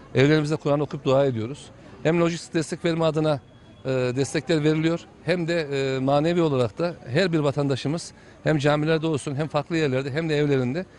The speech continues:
bu konuyla ilgili Kur'anlar okuyorlar, dualar ediyorlar. Topyekün olarak, e, her zaman böyle, e, zamanlarda birlik, beraberlik, e, açısından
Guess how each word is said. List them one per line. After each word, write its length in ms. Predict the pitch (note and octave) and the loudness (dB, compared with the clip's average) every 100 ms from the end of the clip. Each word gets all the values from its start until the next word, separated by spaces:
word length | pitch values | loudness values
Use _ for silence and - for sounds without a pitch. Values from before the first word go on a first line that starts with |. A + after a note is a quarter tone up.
| - - - - | -20 -20 -16 -8
bu 60 | |
konuyla 440 | D#3+ E3 D3+ C#3 C3 | 0 2 4 2 2
ilgili 160 | D3+ | 0
Kur'anlar 340 | - D3 D3+ D#3 | 2 2 4 2
okuyorlar, 480 | D3 D3+ D3 C#3 | 0 0 2 2
dualar 320 | C#3 C3+ C#3+ C3+ | 2 2 4 0
ediyorlar. 460 | A2 G#2+ A#2 F3 - - - - - | -2 -6 -8 -10 -16 -20 -20 -20 -4
Topyekün 420 | - F#3+ F#3 E3+ | 0 0 0 0
olarak, 300 | D#3+ D#3 C#3+ - - - A2+ | 2 2 2 -2 -16 -18 -14
e, 160 | A2 | -2
her 120 | C#3 | 2
zaman 280 | E3+ D3 C#3 | 2 2 0
böyle, 160 | C#3+ E3+ | 2 2
e, 400 | D3+ B2 A#2 A2+ | 0 -2 -2 -2
zamanlarda 720 | A#2 B2+ B2+ B2+ B2+ E3+ C3 | 0 0 0 0 0 -2 0
birlik, 300 | C3+ D3+ - | 0 0 0
beraberlik, 680 | C#3+ C#3+ C#3+ D3+ D#3 D#3 - | 4 4 4 2 -2 -6 -8
e, 220 | C3+ B2 | -6 -4
açısından 520 | B2 - - C#3 F#3+ | -6 -8 -6 -2 -2